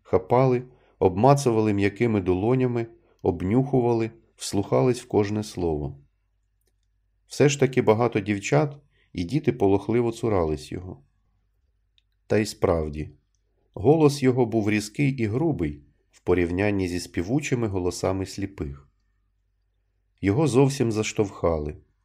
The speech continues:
Три його провідники з виглядом власників не відступали від нього ні на крок і без перестанку повторювали: «Дика людина зі скель!» «Богота!», сказав він.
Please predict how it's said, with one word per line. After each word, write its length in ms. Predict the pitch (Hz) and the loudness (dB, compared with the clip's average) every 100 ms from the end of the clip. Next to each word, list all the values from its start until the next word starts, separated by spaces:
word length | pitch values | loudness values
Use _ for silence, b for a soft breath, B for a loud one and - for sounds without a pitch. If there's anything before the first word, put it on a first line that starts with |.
| _ _ _ _ - | _ _ _ _ -4
Три 140 | 135 | 2
його 220 | 151 131 | 4 4
провідники 840 | 127 120 113 107 113 113 160 151 - b b | 4 2 0 0 0 0 -4 -4 -6 b b
з 140 | 90 82 | -6 0
виглядом 540 | 104 98 95 92 90 | 2 4 4 4 2
власників 680 | 92 110 135 143 143 143 135 B B B B | 4 4 4 0 0 0 -2 B B B B
не 140 | 127 | 2
відступали 640 | 147 147 131 139 139 135 | 2 0 -2 4 6 6
від 160 | 123 110 | 4 0
нього 240 | 113 104 | 0 2
ні 120 | 98 | 0
на 140 | 95 92 | 0 -2
крок 440 | - 143 143 - _ _ - | 2 0 0 -6 _ _ -8
і 120 | 107 | -2
без 200 | 98 113 | -2 0
перестанку 680 | - 107 104 131 139 139 131 | 2 2 2 2 2 2 0
повторювали: 760 | 127 120 - 95 82 76 76 71 _ _ _ _ _ _ - | -4 -4 0 2 2 -2 -4 -8 _ _ _ _ _ _ -8
«Дика 400 | 80 139 139 151 | 2 2 6 4
людина 500 | 135 107 120 131 127 | 4 4 4 6 4
зі 140 | 123 | 2
скель!» 440 | 120 - 98 101 92 - _ _ _ _ _ _ _ _ _ _ _ _ - | -4 2 4 4 0 -8 _ _ _ _ _ _ _ _ _ _ _ _ -10
«Богота!», 760 | 82 117 127 151 139 82 71 - _ _ - | 4 6 8 8 6 2 -4 -14 _ _ -12
сказав 540 | - 95 82 80 78 | -2 0 2 0 -4
він. 300 | 80 78 | -6 -6